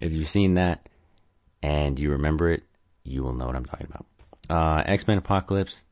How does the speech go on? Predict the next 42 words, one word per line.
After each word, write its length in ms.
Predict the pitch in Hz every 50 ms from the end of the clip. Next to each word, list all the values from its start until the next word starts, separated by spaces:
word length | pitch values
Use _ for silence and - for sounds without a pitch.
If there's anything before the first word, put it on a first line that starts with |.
| _
that 140 | - 139 -
made 140 | - 80 64
a 60 | -
lot 140 | - 67 -
of 40 | -
sense. 340 | - - 76 85 - - - _ _ _ _ _ _ _ _ _ _
What 180 | - 85 78 69
I 40 |
just 160 | 69 76 76 -
said, 180 | 80 85 82
that 100 | - -
made 140 | 95 78 65
a 20 |
lot 100 | 65 -
of 60 | 69 -
sense. 160 | - - - - _ - - - - - - - _ _ _ _ _
Um, 460 | 90 85 85 82 80 78 78 76 - -
X-Men 260 | - 110 - - 120
Apocalypse, 680 | 110 104 - 107 104 - - 104 104 92 - - - - _ _ -
the 500 | 85 85 92 92 95 95 92 90 87 - - _ _ _
parts 540 | - - 107 101 104 101 - - - - - -
with 420 | - 87 90 92 90 87 85 82 - - - _ _ _ _ _ _ _ _ _ -
Magneto 760 | 85 85 80 76 80 95 113 123 117 120 113 110 110 101 -
are 420 | - 85 85 85 80 80 76 71 - _ _ _ _
perfect, 720 | - - - 110 123 120 - - 135 131 - _ - - - _ _ _ _ _ -
and 160 | - 82 80
if 60 | 78
the 100 | - 73
whole 220 | - - 117 120 113
movie 280 | 113 113 110 107 110
was 240 | 107 101 95 87 -
like 280 | 90 90 87 85 - -
that, 300 | 92 87 87 82 - - _ _ - _ _ _ _ _ _
like, 180 | - 98 95 -
they 80 | 117
should 180 | 110 - 127 -
have 80 | 117 107
just 100 | 98 104
made 160 | 110 107 104
a 20 |
Magneto 420 | 95 98 92 85 90 98 95 85 76
movie. 300 | 73 71 62 62 -